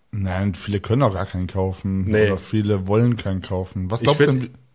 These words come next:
Speaker 1: wie, wie viel
Speaker 2: ich würd
Speaker 1: von den
Speaker 2: sagen, so fünfundzwanzig Prozent können kaufen, der Welt.
Speaker 1: Ja.
Speaker 2: Und ich würde sagen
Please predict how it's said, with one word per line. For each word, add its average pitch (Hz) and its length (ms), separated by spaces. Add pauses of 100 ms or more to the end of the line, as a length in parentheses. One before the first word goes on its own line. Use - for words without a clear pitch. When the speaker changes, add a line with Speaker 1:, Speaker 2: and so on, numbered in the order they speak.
(260)
Speaker 1:
wie, 110 80
wie - 20
viel - 20
Speaker 2:
ich - 60
würd 135 100
Speaker 1:
von 143 100
den 120 60
Speaker 2:
sagen, 143 240
so 127 200
fünfundzwanzig 139 600
Prozent 120 400
können 151 280
kaufen, 180 500 (200)
der 101 140
Welt. 135 320 (320)
Speaker 1:
Ja. 117 280 (840)
Speaker 2:
Und 120 100
ich - 180
würde 135 160
sagen 135 720